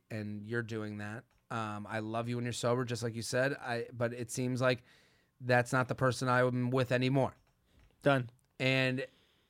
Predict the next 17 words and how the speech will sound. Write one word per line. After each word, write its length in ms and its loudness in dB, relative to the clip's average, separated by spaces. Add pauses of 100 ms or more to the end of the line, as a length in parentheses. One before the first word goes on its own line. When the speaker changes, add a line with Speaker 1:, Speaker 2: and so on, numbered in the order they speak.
(240)
Speaker 1:
on 200 10
the 80 10
way 220 12
out, 320 12
I 80 6
think 160 4
it's 140 4
okay 220 8
to 80 6
say 200 6
to 60 8
her, 300 8 (600)
I, 220 6
I 120 8
think 160 8
it's 120 4
okay 680 6